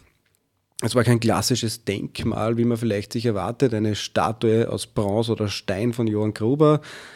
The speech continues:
sondern es war eigentlich, äh, Kunst, äh, Projekt, das man am ersten Blick vielleicht gar nicht so erkennt. Heute erinnert eben dieses, äh, Projekt in Sankt Georgen an der Gusen vor allem am Kirchenvorplatz, aber man muss schon genau hinschauen, um das auch, äh,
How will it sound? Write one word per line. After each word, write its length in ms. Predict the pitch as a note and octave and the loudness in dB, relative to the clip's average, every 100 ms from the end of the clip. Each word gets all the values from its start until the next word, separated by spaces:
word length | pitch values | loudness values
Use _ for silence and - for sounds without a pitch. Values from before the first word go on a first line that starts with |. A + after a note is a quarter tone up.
| - - _ | -20 -20 _
sondern 380 | - B2+ C3+ C3+ | 6 8 10 6
es 180 | B2+ | 6
war 160 | A#2+ B2 | 6 6
eigentlich, 600 | G#2 A#2+ C3 C3 C3+ C3 | 4 2 2 4 0 2
äh, 400 | B2+ B2 B2 B2 B2 - _ - | 4 6 8 6 4 -4 _ 0
Kunst, 540 | A#2+ D#3 - - - | 4 4 0 -10 -2
äh, 220 | D3 C3+ - D3+ _ - | 0 2 -2 -10 _ 0
Projekt, 460 | C#3+ B2+ C3+ - | 2 4 2 0
das 100 | C3+ | 2
man 160 | C#3 C3+ | 6 6
am 80 | B2+ | 4
ersten 380 | G#2+ A#2 - A#2+ | 0 -4 -6 -4
Blick 260 | C3 C3 | -4 -4
vielleicht 280 | - A#2+ A#2 | 0 0 2
gar 140 | G#2 | -2
nicht 140 | A2+ A2+ | -2 -2
so 100 | A#2 | 0
erkennt. 800 | A2 - F#2 G#2 A#2 A2 - - _ _ _ _ | 0 -4 -6 -2 0 -2 -6 -18 _ _ _ _
Heute 260 | A#2 C#3+ D#3+ | 6 8 6
erinnert 300 | C3+ F3+ G#3 | 8 8 8
eben 200 | D3 C#3+ | 6 4
dieses, 260 | B2+ D3+ | 2 2
äh, 220 | C#3+ C#3 C#3 | 4 4 4
Projekt 540 | C#3+ C3+ C3 D3+ - | 2 4 4 0 -6
in 60 | D3+ | 0
Sankt 240 | D3 C#3+ | 0 2
Georgen 260 | C#3 C3 D3 | 2 4 4
an 100 | C#3+ | 4
der 100 | D3 | 0
Gusen 340 | - D3 D3+ | 0 -2 0
vor 180 | D3 A2+ | 0 0
allem 220 | G2+ C3 | 2 2
am 120 | C3 B2 | 2 2
Kirchenvorplatz, 1120 | C#3 D#3 C#3+ B2+ - G#2+ A#2 A#2+ A2 B2+ C3+ | 0 0 -2 -4 0 0 2 2 0 0 4
aber 120 | C3 | 6
man 120 | C3+ | 6
muss 120 | D3 | 4
schon 160 | - D#3+ | -2 2
genau 320 | C#3+ B2 A#2 | 4 4 4
hinschauen, 520 | A#2 C3+ D3+ B2+ A2+ | 2 2 2 4 4
um 120 | A#2+ | 2
das 140 | A#2+ A2+ | 0 -2
auch, 260 | F#2+ A2 | -4 0
äh, 200 | B2 A#2 | 4 4